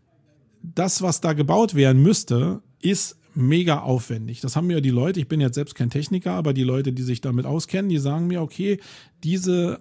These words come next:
I-P-Netze, äh, zu bauen, um organisches Klickverhalten nachzubauen,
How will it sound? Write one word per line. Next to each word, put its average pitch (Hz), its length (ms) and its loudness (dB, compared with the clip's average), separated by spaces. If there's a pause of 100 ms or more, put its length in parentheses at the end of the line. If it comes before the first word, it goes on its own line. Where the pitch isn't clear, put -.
(120)
I-P-Netze, 165 1200 -2
äh, 151 160 -6
zu 123 240 -4
bauen, 196 440 0
um 196 420 0 (160)
organisches 147 760 -4
Klickverhalten 160 640 -4
nachzubauen, 160 760 -2